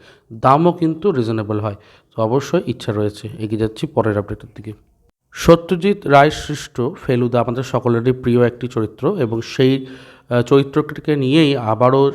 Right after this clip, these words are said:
সৃজিত মুখার্জির একটি নতুন চলচ্চিত্র বলা যেতে পারে বা ওয়েব সিরিজ বলা যেতে পারে, আসতে চলেছে বিশে ডিসেম্বর।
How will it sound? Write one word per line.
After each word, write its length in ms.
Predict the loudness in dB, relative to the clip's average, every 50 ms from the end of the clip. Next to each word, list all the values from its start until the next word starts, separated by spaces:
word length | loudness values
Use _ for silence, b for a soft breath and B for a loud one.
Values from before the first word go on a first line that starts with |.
| -4 -10
সৃজিত 360 | -8 -4 -2 -2 -2 0 -2
মুখার্জির 360 | -2 -2 0 0 0 0 0
একটি 180 | -2 -2 -2 -2
নতুন 600 | -2 -2 -2 0 -2 -2 -2 -4 -10 -18 -20 -12 _
চলচ্চিত্র 560 | 0 0 0 0 0 -4 -6 -6 -4 -2 -2 0
বলা 200 | 2 2 2 2
যেতে 220 | 0 -4 -6 -6
পারে 200 | -4 -2 -2 0
বা 120 | 0 0
ওয়েব 220 | 0 0 0 0 -2
সিরিজ 300 | -4 -4 -6 -4 -4 -2
বলা 180 | -2 -2 -2
যেতে 180 | -2 -4 -4 -8
পারে, 200 | -10 -6 -4 -2
আসতে 340 | -2 -2 -4 -8 -10 -8 -8
চলেছে 300 | -8 -6 -4 -2 -4 -4 -4 B B B B B B -4
বিশে 400 | 0 0 0 2 2 0 0 0 -2 -4 -10
ডিসেম্বর। 440 | -10 -8 -4 -4 -2 -2 0 -2 -2